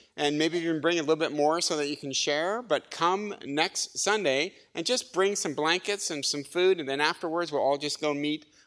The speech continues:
on the lawn and have a time getting to know each other and having some fellowship. Uh, praying for the University of Michigan. And also, we have what we call table fellowship. Uh, we want to do what, um,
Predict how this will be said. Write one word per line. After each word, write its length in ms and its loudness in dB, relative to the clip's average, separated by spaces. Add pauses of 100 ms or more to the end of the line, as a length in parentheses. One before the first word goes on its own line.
(100)
on 120 -4
the 100 -4
lawn 420 2
and 140 -8
have 180 -4
a 40 -12
time 320 -4
getting 200 -4
to 80 -8
know 160 -4
each 160 -6
other 240 -4
and 100 -8
having 240 -6
some 180 -10
fellowship. 540 -4 (800)
Uh, 240 0
praying 240 -2
for 100 -12
the 80 -6
University 400 -4
of 60 -8
Michigan. 400 -8 (520)
And 320 4 (120)
also, 800 8 (360)
we 300 2
have 580 4
what 300 2
we 120 2
call 580 4
table 420 4
fellowship. 640 2 (180)
Uh, 200 2
we 120 -2
want 220 2
to 100 2 (160)
do 260 -2
what, 220 2 (240)
um, 480 0